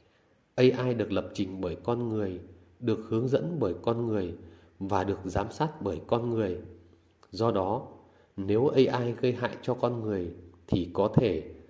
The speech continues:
do lỗi của con người trong quá trình thiết kế, sử dụng hoặc quản lý A I. A I không có ý định hay mục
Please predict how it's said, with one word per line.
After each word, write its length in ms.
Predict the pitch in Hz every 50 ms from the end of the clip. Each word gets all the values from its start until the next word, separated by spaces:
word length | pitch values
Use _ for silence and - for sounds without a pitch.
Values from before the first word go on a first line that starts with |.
| - - _ _ -
do 220 | 104 101 113 110
lỗi 300 | 110 117 120 - - 196 - -
của 120 | 98 87 -
con 220 | 117 117 117 117
người 240 | 113 107 101 90 85 85
trong 220 | - 110 110 107
quá 120 | - 113 113 -
trình 220 | - 110 98 87 90 -
thiết 220 | - - - -
kế, 300 | - 107 101 107 131 - - - - - - - - - _ _
sử 360 | - - - - 120 87 85 87
dụng 240 | 90 113 107 - - - - - - - - -
hoặc 280 | - - - 117 107 - - - - -
quản 320 | - 95 80 - 90 90
lý 180 | 92 95 117 -
A 60 | 127
I. 340 | 123 - - 117 113 110 107 104 - - - - - _ _ _ _ _ _ _ _ _
A 320 | - 123 123 85 110 123
I 60 | 120 110
không 340 | - - - - 151 139 120
có 120 | - 110
ý 180 | 113 98 113 127
định 300 | 135 151 139 - - - - - -
hay 140 | - 120 117
mục 220 | 110 101 87